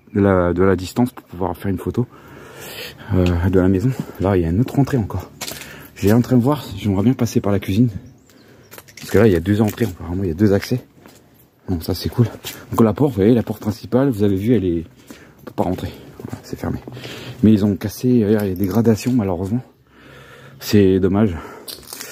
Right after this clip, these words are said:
Bon, je vais mettre la lumière en montant, les amis. Je vais voir si je peux mettre un gant en même temps. Oh là là, c'est bien. Dommage. Bon, c'est un peu dégradé, malheureusement.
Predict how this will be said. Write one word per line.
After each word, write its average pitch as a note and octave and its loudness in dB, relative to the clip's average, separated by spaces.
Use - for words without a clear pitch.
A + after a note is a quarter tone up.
Bon, G#2+ 2
je - 0
vais A#2 0
mettre A#2 0
la D3+ 2
lumière A#2+ 4
en G#2 -2
montant, F#2+ -2
les F2+ 4
amis. F2+ 0
Je G2 -4
vais F#2+ 2
voir F#2+ 0
si - -8
je F2+ -8
peux F#2+ -2
mettre F#2 0
un G2 2
gant G2 2
en - -4
même F2+ 2
temps. - 2
Oh - -2
là A2+ 4
là, F#2+ 0
c'est - -8
bien. F#2+ 0
Dommage. G#2 4
Bon, G2 -2
c'est - -4
un G#2 0
peu - -2
dégradé, G#2+ 0
malheureusement. G2 -2